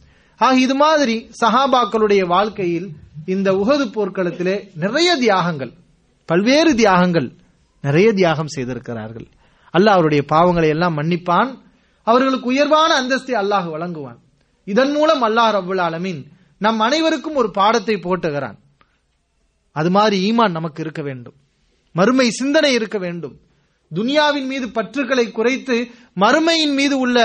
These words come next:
நம்பிக்கை நம்மிடத்திலே அதிகமாக வேண்டும். மறுமை வாழ்க்கைக்காக உலகத்தை நாம் தேர்வு செய்யக்கூடாது, உலகத்துக்காக மறுமை வாழ்க்கையை நாம் இழந்துவிடக்கூடாது. இதெல்லாம் இந்த சம்பவங்களில்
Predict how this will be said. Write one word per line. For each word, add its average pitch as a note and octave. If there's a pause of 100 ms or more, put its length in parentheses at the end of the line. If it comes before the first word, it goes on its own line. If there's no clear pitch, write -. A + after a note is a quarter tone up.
(460)
நம்பிக்கை A#3+
நம்மிடத்திலே F#3+ (300)
அதிகமாக F#3
வேண்டும். D#3+ (460)
மறுமை D#4+
வாழ்க்கைக்காக A#3+
உலகத்தை C4+
நாம் A3 (1000)
தேர்வு B3+
செய்யக்கூடாது, G3 (280)
உலகத்துக்காக C4+
மறுமை D4+
வாழ்க்கையை A3+
நாம் F#3+
இழந்துவிடக்கூடாது. F#3+ (760)
இதெல்லாம் A3+
இந்த B3
சம்பவங்களில் G3